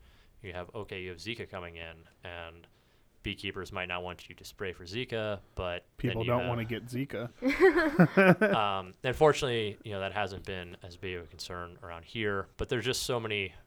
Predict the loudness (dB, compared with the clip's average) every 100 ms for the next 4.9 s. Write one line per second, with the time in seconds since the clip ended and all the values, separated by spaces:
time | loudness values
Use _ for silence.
0 | _ _ _ _ _ _ -8 -4 0 -2
1 | -4 -8 -6 -4 -2 -4 -6 -12 -2 -2
2 | -2 -6 -6 -6 -6 -6 -6 -8 -8 -12
3 | -12 -12 -14 -10 -6 -6 -6 -6 -4 -4
4 | -8 -8 -8 -6 -6 -6 -6 -6 -8